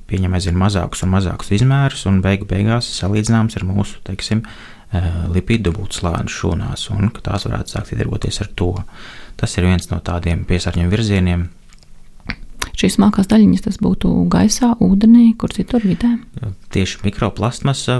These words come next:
Speaker 1: protams, tā ir spējīga pārvietoties arī ar, eh, atmosfēras slāņiem, kā gan citādi viņi nonāktu atmosfērā,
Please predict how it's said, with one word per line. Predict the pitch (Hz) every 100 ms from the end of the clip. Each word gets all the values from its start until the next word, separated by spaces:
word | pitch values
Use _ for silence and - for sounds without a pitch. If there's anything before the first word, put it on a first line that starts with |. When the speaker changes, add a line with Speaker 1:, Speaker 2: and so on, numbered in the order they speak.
| -
Speaker 1:
protams, | 123 117 - -
tā | 85
ir | 87
spējīga | - 90 90 90
pārvietoties | 92 90 90 - - 90 95
arī | 87 -
ar, | - -
eh, | - - - 107
atmosfēras | 127 - 107 104 104 -
slāņiem, | - 113 107 95
kā | - 98
gan | 90 92
citādi | 101 95 90 95
viņi | 92
nonāktu | 98 92 92 107
atmosfērā, | - 104 - 98 98